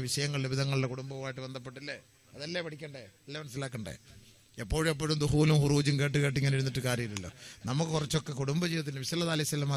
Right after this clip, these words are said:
തങ്ങളുടെ കുടുംബവും അവിടുത്തെ പത്നിയും അതൊക്കെ നമ്മൾ അറിയണ്ടേ? ഒരു പിരിവില്ലാത്ത മജ്ലിസിൽ തുറന്നിങ്ങനെ സംസാരിക്കാൻ പറ്റുള്ളൂ. മറ്റേത് പിരിവെടുക്കണം, വക്കട്ടെടുക്കണം, അങ്ങനെ കട്ട വാങ്ങണം,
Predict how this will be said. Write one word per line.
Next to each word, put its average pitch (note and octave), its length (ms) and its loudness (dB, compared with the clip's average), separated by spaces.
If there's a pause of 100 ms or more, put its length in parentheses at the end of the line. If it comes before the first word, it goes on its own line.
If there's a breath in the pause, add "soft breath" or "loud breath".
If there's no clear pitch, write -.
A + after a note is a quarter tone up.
തങ്ങളുടെ C3+ 320 0
കുടുംബവും C3+ 400 2 (320 loud breath)
അവിടുത്തെ C#3+ 360 2
പത്നിയും C3 300 -2
അതൊക്കെ D3+ 260 0
നമ്മൾ E3 180 2
അറിയണ്ടേ? C3+ 320 -2 (260 loud breath)
ഒരു C#3+ 160 -4
പിരിവില്ലാത്ത E3+ 560 -2
മജ്ലിസിൽ D3+ 360 -2 (280)
തുറന്നിങ്ങനെ E3 480 0
സംസാരിക്കാൻ C#3+ 460 -4
പറ്റുള്ളൂ. A#2+ 340 -12 (300 loud breath)
മറ്റേത് D#3 400 -4
പിരിവെടുക്കണം, D#3 520 -4
വക്കട്ടെടുക്കണം, D3 580 -8
അങ്ങനെ C#3+ 260 -12
കട്ട C3+ 140 -12 (100)
വാങ്ങണം, C#3 240 -4